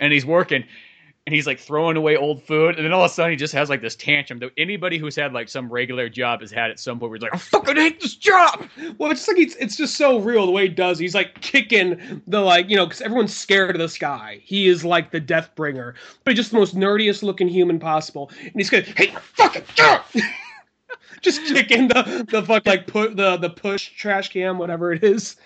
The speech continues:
Speaker 1: <laughs> It's just, like, beating an inanimate object, but it's like,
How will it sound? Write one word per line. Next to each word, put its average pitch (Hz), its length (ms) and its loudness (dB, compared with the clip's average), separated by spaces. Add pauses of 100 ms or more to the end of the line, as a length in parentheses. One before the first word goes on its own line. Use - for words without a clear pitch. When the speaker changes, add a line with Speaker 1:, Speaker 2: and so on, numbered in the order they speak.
(520)
Speaker 1:
<laughs> 285 320 -2
It's - 140 -2
just, 349 100 0
like, 196 180 -2
beating 156 280 2
an 139 80 2
inanimate 127 480 0
object, 120 460 -2
but 135 80 2
it's 131 100 -4
like, 151 160 2